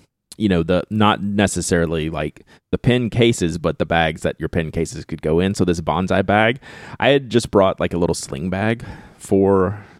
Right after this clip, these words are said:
uh, my pen show carry, and I had already filled it up, like, the first day, just walking around, like, it didn't hold very much. And then they had these bags, and then they had a purple one with, like, a lime green interior. I was like, "Fine."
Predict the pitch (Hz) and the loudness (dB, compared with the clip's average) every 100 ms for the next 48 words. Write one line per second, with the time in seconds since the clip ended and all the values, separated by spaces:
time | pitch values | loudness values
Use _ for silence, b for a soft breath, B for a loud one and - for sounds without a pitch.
0 | - - 92 90 85 85 - 95 101 110 | -12 -6 -2 -2 0 0 0 -2 2 0
1 | 120 120 135 143 B B - 104 107 98 | 2 2 2 0 B B 0 2 4 4
2 | 95 104 - 87 87 73 - 76 - - | 4 2 0 0 0 -2 -4 -8 -10 -10
3 | 85 78 - 76 82 82 - 78 - 78 | -6 -6 -6 -4 -4 -6 -2 -2 -2 -8
4 | 64 67 69 69 58 65 71 - 71 - | -8 -8 -6 -8 -8 -10 -10 -8 -8 -6
5 | 87 85 101 - B B _ _ - 110 | -6 -4 -6 -6 B B _ _ -6 0
6 | 110 123 135 143 123 - 78 78 78 78 | 2 2 2 2 0 2 0 2 0 -2
7 | 85 - 92 92 98 113 101 - 104 104 | -6 -6 -4 -2 2 2 0 2 0 4
8 | 98 92 92 90 90 90 82 87 82 76 | 2 4 0 0 -4 -6 -6 -4 -6 -6
9 | 78 65 82 85 76 78 65 69 95 95 | -6 -4 -4 -6 -6 -8 -8 -4 0 2
10 | 98 95 - 92 80 - - 50 50 50 | 2 2 0 -4 -4 -8 -10 -10 -10 -12